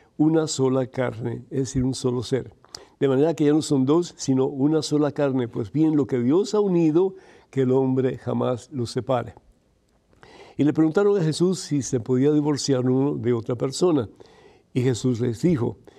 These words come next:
"El que se divorcia a su mujer fuera del caso de unión ilegítima, se casa de nuevo, comete adulterio".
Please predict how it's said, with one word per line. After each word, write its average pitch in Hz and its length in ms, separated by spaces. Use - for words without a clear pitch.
"El 117 100
que 127 140
se 139 160
divorcia 175 460
a 180 40
su 170 140
mujer 135 340
fuera 139 320
del 120 180
caso 139 420
de 120 180
unión 123 420
ilegítima, 131 960
se - 220
casa 165 520
de 131 220
nuevo, 143 480
comete 120 580
adulterio". 113 680